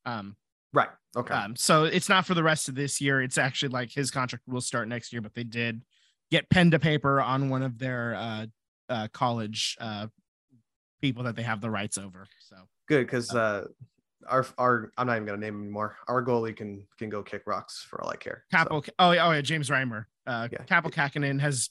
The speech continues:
Speaker 1: not been playing well either, but he hasn't done anything outwardly evil. So.
Speaker 2: So, how are we looking? I mean, what do you think, Vince, as far as your chances? Nine and a half percent to get a number one overall pick.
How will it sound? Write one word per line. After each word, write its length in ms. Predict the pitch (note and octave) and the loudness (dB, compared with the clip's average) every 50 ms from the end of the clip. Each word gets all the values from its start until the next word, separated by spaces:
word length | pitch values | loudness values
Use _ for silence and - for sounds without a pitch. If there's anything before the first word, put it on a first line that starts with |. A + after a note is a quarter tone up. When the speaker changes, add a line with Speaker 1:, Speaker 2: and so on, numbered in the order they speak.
| _ - | _ -2
Speaker 1:
not 200 | C3+ B2+ A#2+ A#2 | -2 0 0 -2
been 120 | B2 A2+ | -6 -8
playing 340 | - - C3+ B2+ A#2+ A#2+ A#2+ | -8 -6 -6 -6 -4 -4 -4
well 260 | A#2+ A#2+ A2+ G#2+ G#2 | -4 -4 -2 -2 -4
either, 360 | A#2 A#2 A#2+ G#2+ A2 G2+ G#2 G#2 | -4 -6 -6 -6 -8 -8 -8 -10
but 340 | G2+ - A2 G#2 G#2 G#2 - _ _ _ _ _ _ _ _ _ _ _ _ _ - | -8 -8 -6 -6 -6 -6 -8 _ _ _ _ _ _ _ _ _ _ _ _ _ 0
he 60 | E3 | 2
hasn't 280 | D#3 D3+ C3+ A#2+ C3 B2+ | 2 2 2 0 0 0
done 160 | C3+ B2+ A#2+ | 2 2 2
anything 300 | A#2 B2 B2+ - B2+ B2 | 0 0 0 -2 -2 -4
outwardly 520 | F2+ G#2 A2 A#2+ A#2 A2+ G#2+ G#2+ G#2+ G#2+ | -2 -2 -4 -4 -4 -6 -8 -6 -6 -8
evil. 420 | G#2+ - G#2+ A2 G#2 G#2 G2 G2+ _ _ _ | -8 -8 -12 -14 -14 -16 -20 -20 _ _ _
So. 320 | - - B2 G#2+ G2+ G#2 - _ _ _ _ _ _ _ _ _ _ _ _ _ _ _ _ _ _ _ _ _ _ _ _ _ _ _ _ _ _ _ - _ | -4 -4 -2 -4 -6 -8 -12 _ _ _ _ _ _ _ _ _ _ _ _ _ _ _ _ _ _ _ _ _ _ _ _ _ _ _ _ _ _ _ -14 _
Speaker 2:
So, 380 | - - - - - - G2+ A#2 - - - - - - - - - | -6 -6 -6 -6 -8 -12 -14 -16 -18 -18 -16 -16 -16 -16 -18 -8 -2
how 160 | - E3+ G3+ | 2 4 4
are 80 | A3 A3+ | 6 6
we 120 | A3 G#3+ | 6 6
looking? 500 | G3 G3 G#3 G3+ - G#3+ G3 G3 F#3+ F3+ - | 6 6 6 6 6 6 4 6 4 2 2
I 80 | D3 | 2
mean, 200 | D3 C#3+ C#3 C#3 | 2 2 2 2
what 100 | C3+ D3+ | 2 2
do 60 | D3 C#3+ | 2 2
you 200 | D3 D#3 D#3 C#3 | 2 0 0 0
think, 280 | - C#3 B2 A#2 A2 A#2 | 0 0 -2 -2 -2 -2
Vince, 240 | A#2 A2+ A2+ - | -4 -4 -4 -6
as 100 | A#2 G#2 | -8 -6
far 240 | - - A2+ A2 G#2+ | -2 0 2 2 2
as 100 | G#2 G2+ | 0 -2
your 80 | G#2+ G2+ | -6 -8
chances? 640 | - - A#2 A2 G#2+ - - G#2+ G#2 G2 - - - | -6 -6 -6 -6 -6 -6 -6 -8 -8 -8 -10 -6 0
Nine 180 | B2 C3+ C#3+ | 2 2 4
and 80 | C3+ B2+ | 4 4
a 40 | B2+ | 2
half 200 | B2 A#2+ A#2+ - | 2 0 0 -4
percent 380 | A#2 A2+ - A#2 A2 A2 - | -8 -8 -6 -6 -6 -6 -6
to 80 | - A2+ | -8 -8
get 100 | A2 G#2+ | -8 -8
a 40 | G#2 | -6
number 240 | G#2 G#2 G2+ G2+ | -6 -8 -8 -8
one 120 | G#2 G2+ G2+ | -8 -8 -8
overall 340 | G2+ G2+ F#2 F#2+ F#2+ G2 G2 | -8 -8 -8 -8 -8 -8 -8
pick. 320 | - A#2+ A2+ A2 - | -6 -4 -4 -4 -4